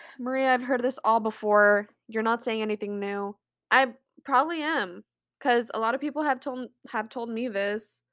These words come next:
or, like, I've heard it before. There's no difference starting later than now.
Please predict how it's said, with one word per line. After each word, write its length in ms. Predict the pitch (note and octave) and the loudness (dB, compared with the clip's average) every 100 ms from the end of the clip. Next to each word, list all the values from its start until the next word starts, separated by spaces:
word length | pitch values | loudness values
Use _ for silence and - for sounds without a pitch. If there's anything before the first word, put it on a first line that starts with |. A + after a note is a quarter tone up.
| _ _ _ _ _ | _ _ _ _ _
or, 320 | - A3+ G#3+ D4+ | -2 2 2 2
like, 200 | - A3 | 0 0
I've 140 | A3 | -2
heard 260 | - C4+ B3 | 2 4 4
it 100 | A3 | 0
before. 580 | - G#3 G3+ G3+ A3+ _ _ _ _ _ - - | -2 0 2 0 -4 _ _ _ _ _ -14 2
There's 200 | B3+ B3+ | 2 4
no 180 | C4 D4 | 0 0
difference 640 | A#3 A#3 G#3 F3+ - - - | 0 -2 -4 -6 -10 -18 -18
starting 760 | - - G#3+ G#3+ G#3 G#3 G#3 - - | -18 -2 2 4 2 -2 -6 -10 -8
later 680 | G#3+ A3 A3 G3+ G3 G#3 _ _ - | -2 0 0 0 -2 -8 _ _ -20
than 500 | G3 G#3 G3+ G3 F#3 - - | -8 -4 -4 -6 -12 -16 -10
now. 480 | F#3+ F3 G#2 - | -8 -6 -8 -14